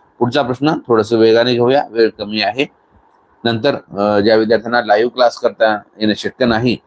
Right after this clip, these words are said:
त्या विद्यार्थ्याने नंतर केव्हाही तुमच्या वेळेप्रमाणे YouTube-वर जाऊन किंवा त्या लिंकवर क्लिक करून तुम्ही हा क्लास करू शकता.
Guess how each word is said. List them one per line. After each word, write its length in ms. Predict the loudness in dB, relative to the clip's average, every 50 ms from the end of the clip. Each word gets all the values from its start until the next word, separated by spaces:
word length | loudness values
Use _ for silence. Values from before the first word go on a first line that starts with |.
| _ _ _ _ _ _ 0
त्या 80 | 0
विद्यार्थ्याने 540 | 2 2 2 2 2 2 2 0 0 0 -2 -2 -6 -10 -18 -20 _ _ _ -20 -20 _ _ _ _ _ -6 -4
नंतर 280 | -2 0 0 0 -2
केव्हाही 560 | -2 -2 -2 0 2 2 2 2 2 0 0
तुमच्या 320 | -2 -4 -8 -6 -2 0 2
वेळेप्रमाणे 580 | 2 4 2 2 0 -2 -4 -2 -2 -2 -4 -6 -12 _ _ _ _ _ _ _ _ _ _ _ _ _ _ _ _ _ _ _ 0
YouTube-वर 380 | 0 2 2 2 2 2 2 0
जाऊन 240 | 0 0 0 0
किंवा 160 | 0 -2 -2 -2
त्या 180 | 0 0 -2
लिंकवर 320 | 0 -2 -2 -2 -2 -4 -4
क्लिक 280 | -2 -4 -6 -4 -2
करून 200 | 0 0 0 0
तुम्ही 340 | -2 -4 -6 -4 -4 -4 -4 -8 _ _ _ _ _ -4
हा 80 | -4
क्लास 500 | -4 -2 0 0 0 0 0 -2 -8 -16 -8 -4
करू 220 | -2 0 2 0 0
शकता. 380 | -2 -6 -14 -8 -4 -4 -4